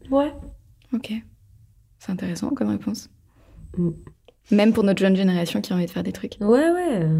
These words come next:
Speaker 1: Parce qu'il faut, euh, il faut des leaders, et puis il faut des gens qui se reposent, et il faut des gens qui se détendent, et,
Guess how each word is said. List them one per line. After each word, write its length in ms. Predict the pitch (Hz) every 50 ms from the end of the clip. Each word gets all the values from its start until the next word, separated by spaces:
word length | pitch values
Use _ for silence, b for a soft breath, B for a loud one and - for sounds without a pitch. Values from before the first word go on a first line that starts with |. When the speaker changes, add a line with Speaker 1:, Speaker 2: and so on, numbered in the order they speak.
| 160 156 156 156 - - - - - _ - -
Speaker 1:
Parce 160 | - 175 156 156
qu'il 320 | - 190 185 180 175 160
faut, 400 | 175 - 196 190 185 190 190 185 175
euh, 200 | 175 175 165 160 B B B B B B B B B B B B -
il 80 | 180 151
faut 120 | - 220
des 120 | 208 208
leaders, 500 | 190 196 196 165 190 185 202 226 254 262
et 80 | 233 190
puis 140 | 156 - -
il 40 | 151
faut 120 | - 190
des 100 | 180 175
gens 120 | 170 180 202
qui 120 | 196 -
se 100 | - -
reposent, 560 | - 175 160 - 175 170 180 190 196 214 208
et 80 | 208 190
il 80 | 175 160
faut 140 | - -
des 100 | 165 165
gens 140 | 165 170 175
qui 180 | 160 170 170 156
se 60 | 147
détendent, 600 | 170 160 160 165 151 156 175 202 214 220 214 208
et, 480 | 190 165 160 170 170 170 165 165 -